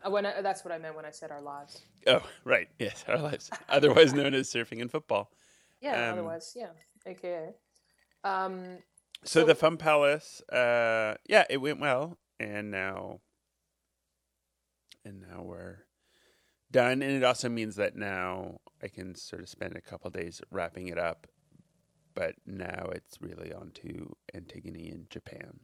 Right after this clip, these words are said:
Speaker 1: So that's the
Speaker 2: Yeah. And so
Speaker 1: getting
Speaker 2: how
Speaker 1: my
Speaker 2: many, okay,
Speaker 1: head
Speaker 2: s-
Speaker 1: into that.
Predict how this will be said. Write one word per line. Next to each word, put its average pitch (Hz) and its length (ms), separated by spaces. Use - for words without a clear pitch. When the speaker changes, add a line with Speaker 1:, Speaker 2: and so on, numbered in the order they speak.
Speaker 1:
So - 180
that's - 220
the 196 60
Speaker 2:
Yeah. 185 240
And 214 120
so - 120
Speaker 1:
getting 113 200
Speaker 2:
how 113 60
Speaker 1:
my 107 60
Speaker 2:
many, 95 300
okay, - 200
Speaker 1:
head 95 100
Speaker 2:
s- 82 60
Speaker 1:
into - 320
that. - 220